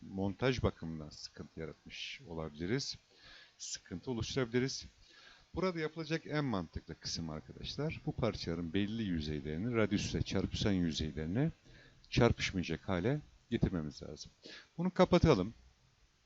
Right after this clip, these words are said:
Şu şekilde şu an dönebiliyor ama gerçek testte çakıştığını biliyoruz. Bu parçamı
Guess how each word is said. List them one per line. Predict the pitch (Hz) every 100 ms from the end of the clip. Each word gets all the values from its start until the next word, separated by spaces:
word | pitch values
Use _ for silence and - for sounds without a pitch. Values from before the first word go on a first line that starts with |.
| - _ _ _ _ _ - -
Şu | - -
şekilde | 87 - 76 90
şu | - 87
an | 95
dönebiliyor | 87 85 87 87 80 73 113 120
ama | 87 110 139 - - - - - _ -
gerçek | 98 - 113 -
testte | - - - 131
çakıştığını | - - - - 90 113
biliyoruz. | 104 90 73 71 - - _ _ - - - - - - - _ _ _ _ _ _ - - _
Bu | 143 208
parçamı | - 151 - 95 76 92